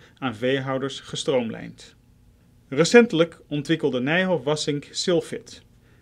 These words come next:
een geautomatiseerd systeem voor silo-inhoudsmeting en ritplanning.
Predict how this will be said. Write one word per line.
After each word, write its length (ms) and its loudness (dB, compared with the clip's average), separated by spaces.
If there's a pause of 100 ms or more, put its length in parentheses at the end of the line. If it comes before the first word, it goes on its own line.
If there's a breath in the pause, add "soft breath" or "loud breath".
(140 soft breath)
een 80 -20
geautomatiseerd 920 -2
systeem 500 0
voor 120 -12
silo-inhoudsmeting 1300 -2
en 180 -2
ritplanning. 600 -4